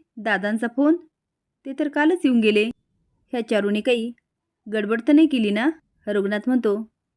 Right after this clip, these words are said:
"काल पोहोचलो, फोन करायचाच राहिला." तो म्हणतो, "दादा, चारूने काही गडबड नाही केली ना?" तो म्हणतो, "शशिकांतराव." तो म्हणतो, "हे बघा दादा, मला चांगलंच माहिती आहे, काल तुम्ही सहज नव्हता आलात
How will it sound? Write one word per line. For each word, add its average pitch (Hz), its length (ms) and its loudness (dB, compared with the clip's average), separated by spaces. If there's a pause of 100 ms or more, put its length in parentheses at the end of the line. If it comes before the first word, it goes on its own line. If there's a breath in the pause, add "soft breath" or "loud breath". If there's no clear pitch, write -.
"काल 247 140 -6
पोहोचलो, 226 500 -2 (380)
फोन 277 160 -2
करायचाच 220 440 -4
राहिला." 202 380 0 (800)
तो 226 40 -8
म्हणतो, 226 180 -4
"दादा, 208 440 0 (420)
चारूने 220 300 -2
काही 254 160 -2
गडबड 214 320 0
नाही 302 120 8
केली 226 240 0
ना?" 220 180 0 (760)
तो 226 60 -6
म्हणतो, 226 180 -6
"शशिकांतराव." 220 800 0
तो - 720 -20
म्हणतो, 233 160 -6
"हे 233 80 -2
बघा 226 220 -2
दादा, 202 420 0 (600)
मला 240 160 -8
चांगलंच 240 460 -2
माहिती 214 340 0
आहे, 190 80 0 (560)
काल 214 220 -8
तुम्ही 247 320 -2 (440)
सहज 240 180 -4
नव्हता 302 260 2
आलात 190 260 0